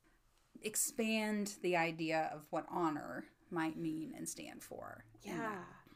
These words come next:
Speaker 2: So you, you just mentioned trust. So I wanna dig into that a little bit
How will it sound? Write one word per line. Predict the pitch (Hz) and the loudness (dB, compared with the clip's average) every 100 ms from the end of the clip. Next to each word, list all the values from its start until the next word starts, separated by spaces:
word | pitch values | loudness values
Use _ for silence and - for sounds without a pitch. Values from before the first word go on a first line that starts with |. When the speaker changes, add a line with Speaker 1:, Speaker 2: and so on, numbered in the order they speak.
| - - - - | -20 -20 -14 4
Speaker 2:
So | 349 | 8
you, | 330 302 | 8 6
you | 311 302 285 | 2 0 0
just | 349 | 2
mentioned | 370 349 330 247 | 4 4 2 0
trust. | - 220 185 - | 6 6 6 0
So | - 226 208 254 | 4 4 4 2
I | |
wanna | 277 320 277 | 4 6 4
dig | 208 214 | 4 2
into | 208 202 | 4 0
that | 185 170 | 2 2
a | 165 | 2
little | 165 165 | 0 -2
bit | 160 | -2